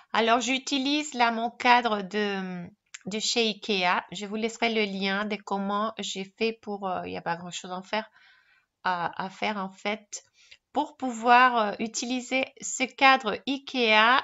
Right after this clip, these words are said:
euh, au lieu de, de la planche Misty, pour pouvoir, là, dans ces cas comme ça, c'est très utile parce que là, j'arrive pas à, à, à couvrir vraiment dès la première fois. Alors, il faut, il faut faire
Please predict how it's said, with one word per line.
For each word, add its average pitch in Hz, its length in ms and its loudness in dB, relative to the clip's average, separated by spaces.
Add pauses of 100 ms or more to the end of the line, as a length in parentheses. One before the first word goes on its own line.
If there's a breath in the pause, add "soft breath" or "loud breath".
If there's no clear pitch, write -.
(120)
euh, 202 300 0
au 208 80 0
lieu 214 300 0
de, 190 540 -2 (340)
de 175 720 -6
la 185 180 0
planche 220 600 -4
Misty, 240 580 -6 (480 soft breath)
pour 311 240 -4
pouvoir, 269 500 2
là, 254 240 6 (160)
dans 226 140 0
ces 240 160 -6
cas 262 160 0
comme 240 160 0
ça, 247 140 -2
c'est 220 200 -4
très 302 300 0
utile 302 360 -2
parce 233 180 2
que - 80 -4
là, 233 180 2
j'arrive 240 480 0
pas 330 340 6
à, 202 520 4
à, 190 60 -6 (680 soft breath)
à 226 120 0
couvrir 285 640 2
vraiment 262 400 2
dès 269 160 2
la 269 120 4
première 220 380 -2
fois. 208 300 2
Alors, 208 420 2
il 214 120 -2
faut, - 440 -12
il 220 100 -2
faut 254 200 -4
faire 240 340 2